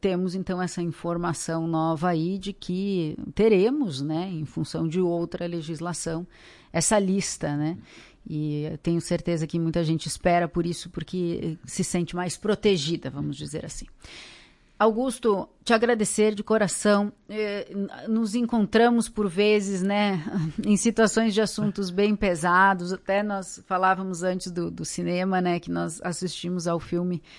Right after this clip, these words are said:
Ainda Estou Aqui. Nos encontramos depois e como isso pesa, né, saber que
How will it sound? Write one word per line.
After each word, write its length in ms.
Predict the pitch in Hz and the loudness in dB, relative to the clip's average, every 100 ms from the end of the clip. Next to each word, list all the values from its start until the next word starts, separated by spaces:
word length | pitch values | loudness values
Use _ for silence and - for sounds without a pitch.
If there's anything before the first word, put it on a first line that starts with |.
| - - | -16 -2
Ainda 320 | 175 185 185 | 2 2 0
Estou 320 | 165 - 185 | -2 0 0
Aqui. 260 | 170 - 185 | 0 -2 -2
Nos 160 | 190 | 0
encontramos 560 | 196 185 190 - 196 185 | 0 0 -2 -2 -2 -2
depois 440 | 180 - 190 196 | -4 -2 0 0
e 40 | 180 | -2
como 320 | 208 202 202 | -2 0 -2
isso 240 | 208 - | -4 -8
pesa, 580 | - - 185 196 196 175 | -8 0 2 4 2 0
né, 240 | 180 185 185 | -2 -2 -4
saber 480 | - 170 165 185 - | -6 -6 -2 -2 -4
que 220 | 175 | -8